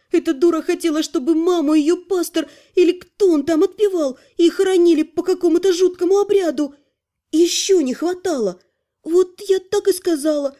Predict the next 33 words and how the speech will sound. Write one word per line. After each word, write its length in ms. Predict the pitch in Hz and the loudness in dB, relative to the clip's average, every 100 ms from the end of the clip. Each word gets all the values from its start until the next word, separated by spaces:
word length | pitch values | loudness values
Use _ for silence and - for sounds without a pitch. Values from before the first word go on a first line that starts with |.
| _ | _
рогом 420 | 381 359 330 294 330 | 0 2 2 2 0
уперлась. 640 | 349 359 320 247 247 - _ _ - | 0 -2 -2 -4 -8 -12 _ _ -12
Елка, 500 | 277 285 269 - 226 - | -4 -2 -2 -6 -18 -10
чего 300 | - 320 370 | -2 0 0
мне 180 | 262 247 | -2 -6
это 140 | 269 | -6
стоило, 520 | 262 - 285 254 247 | -8 -10 -10 -8 -8
ты 240 | 269 - 403 | -8 -2 0
бы 120 | 349 | 0
знала. 480 | 302 269 254 220 214 _ _ _ _ | -4 -6 -6 -8 -10 _ _ _ _
Папа 280 | - 277 285 | -6 0 0
в 60 | 277 | 0
истерике, 600 | 277 - 311 262 262 247 _ - | -4 -4 -4 -4 -10 -14 _ -10
Янка 420 | 320 330 294 294 | 0 0 0 -2
в 60 | 302 | -2
истерике, 680 | 302 - 330 294 277 262 _ _ _ | -4 0 0 0 -6 -12 _ _ _
а 200 | 285 294 | -4 0
я 160 | 294 330 | 2 2
должна. 520 | 302 277 262 254 233 _ _ _ _ _ | 2 0 -4 -4 -6 _ _ _ _ _
«В 80 | - | -2
том-то 340 | 392 339 330 | 2 2 4
и 140 | 381 359 | 2 2
дело, 300 | 392 339 285 | 2 0 -2
что 160 | - | -4
должна. 520 | 320 330 302 294 214 - _ - | -4 -4 -2 -4 -4 -10 _ -6
Ответственность, 880 | 294 294 339 359 - 190 190 190 202 | -4 0 0 0 -2 -2 -2 -2 -4
мэм. 320 | 190 185 180 _ _ _ _ | -4 -4 -8 _ _ _ _
А 200 | 254 269 | -4 -4
что 300 | 269 - 415 | -4 0 2
у 60 | 349 | 2
тебя 220 | 262 302 | 0 -4
сегодня 460 | - 247 220 220 269 | -2 -2 -2 -2 -4
случилось?» 640 | 330 320 349 339 370 | -4 -4 -2 -2 -4